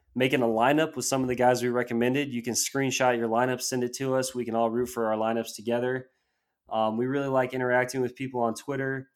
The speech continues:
We would also really appreciate it if you subscribe on Spotify and on iTunes. You can write a little review. You can give us five stars.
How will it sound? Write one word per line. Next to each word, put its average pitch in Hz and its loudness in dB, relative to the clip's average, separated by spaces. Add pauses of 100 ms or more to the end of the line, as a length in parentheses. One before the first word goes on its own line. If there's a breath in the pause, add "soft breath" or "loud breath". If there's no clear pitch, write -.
(300)
We 127 -2
would 123 2
also 123 2
really 123 0
appreciate 131 -6
it 123 -4
if 113 -8
you 110 -4
subscribe 117 0
on 113 2
Spotify 117 2
and 120 2
on 113 0
iTunes. 120 -2
You 117 -10
can 104 -8
write 110 2
a 110 -2
little 110 -2
review. 107 -2
You 113 -2
can 113 -6
give 113 0
us - -4
five 117 2
stars. 117 -2